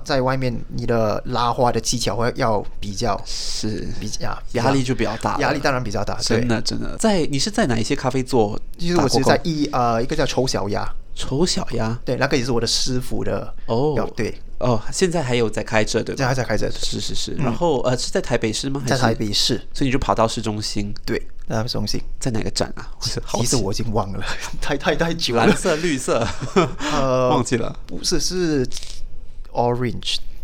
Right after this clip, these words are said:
Speaker 1: 紫 orange。
Speaker 2: 哦，民权西再往下是吗？
Speaker 1: 差不多，对。
Speaker 2: OK，OK，
Speaker 1: 嗯。
Speaker 2: 我，我其实也忘-，
Speaker 1: 也忘了。
Speaker 2: 不，不太记得，但是我觉得它的那个交-，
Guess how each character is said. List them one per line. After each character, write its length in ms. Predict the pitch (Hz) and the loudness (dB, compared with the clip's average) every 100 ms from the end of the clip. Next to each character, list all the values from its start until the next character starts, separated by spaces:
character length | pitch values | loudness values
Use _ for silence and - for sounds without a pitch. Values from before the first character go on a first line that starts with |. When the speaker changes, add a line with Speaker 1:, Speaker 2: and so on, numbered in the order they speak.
| - | -4
Speaker 1:
紫 240 | - - - - - - | -2 -2 -2 -4 -4 -6
orange。 240 | - 113 113 | -6 -4 0
Speaker 2:
哦， 300 | 123 110 104 - | 2 2 0 -2
民 200 | 120 139 | 0 0
权 180 | - 147 | 2 0
西 280 | 143 - 160 | 2 0 0
再 160 | 156 131 | 4 4
往 160 | 104 - | 4 0
下 240 | - 123 101 | 0 0 0
是 120 | - | -2
吗？ 40 | - | 0
Speaker 1:
差 60 | |
不 80 | 131 | 0
多， 120 | 110 | 2
对。 220 | - 120 - - - - | 2 2 2 -4 -6 -2
Speaker 2:
OK，OK， 640 | 104 - - - - - 131 | -2 -2 -2 -4 -2 -4 -2
Speaker 1:
嗯。 200 | 123 90 | 0 0
Speaker 2:
我， 80 | 113 | 0
我 40 | |
其 120 | - | 0
实 120 | 131 131 | 2 2
也 80 | |
忘-， 200 | 107 107 - 117 | 2 0 0 0
Speaker 1:
也 160 | 120 - | 2 4
忘 120 | 139 - | 2 4
了。 80 | |
Speaker 2:
不， 40 | 156 | 4
不 60 | |
太 100 | 139 | 4
记 140 | 131 170 | 2 0
得， 80 | - | 0
但 80 | 180 | 0
是 80 | |
我 80 | 202 | 2
觉 140 | 135 147 | 2 0
得 80 | |
它 160 | 135 151 | 2 0
的 80 | 123 | 0
那 80 | 131 | -2
个 100 | 135 | -2
交-， 180 | 127 | 2